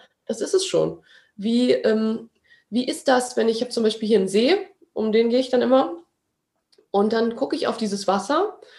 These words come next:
Und dann, dann macht das ja so ganz viel. Es hat ja so voll viele Bewegungen und ich gucke dann da rein und das ist auch schon eine Form von Machen. Das ist nicht mehr, ich bin inspiriert, denn ich gehe mit diesem Wasser in irgendwie eine Form von Austausch.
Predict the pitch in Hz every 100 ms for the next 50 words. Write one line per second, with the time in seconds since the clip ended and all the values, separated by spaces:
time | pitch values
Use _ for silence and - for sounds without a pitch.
0 | - - - _ _ _ - 226 233 220
1 | 226 208 208 208 - 339 - 202 170 165
2 | 170 - 190 190 208 214 196 190 - 247
3 | 220 202 190 185 208 247 214 208 214 202
4 | 190 - - 254 214 208 190 190 - -
5 | - 113 160 151 214 240 262 - 262 -
6 | - 415 - - 170 - 170 170 170 185
7 | 202 214 269 254 233 233 240 220 220 208
8 | 202 311 226 220 220 233 254 240 214 196
9 | 190 196 262 220 196 196 196 185 185 180
10 | 180 208 214 - 190 - - 226 370 -
11 | - - - -